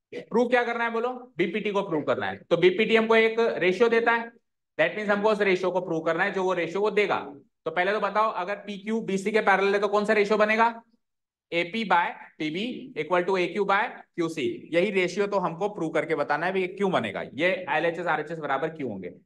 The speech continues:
लिख देता हूं, एपी by पीबी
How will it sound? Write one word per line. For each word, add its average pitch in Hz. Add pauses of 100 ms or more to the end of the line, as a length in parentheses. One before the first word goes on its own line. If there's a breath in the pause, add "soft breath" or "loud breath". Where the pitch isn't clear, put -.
(120)
लिख 147
देता 165
हूं, 165 (120)
एपी 156
by 156 (1200)
पीबी 160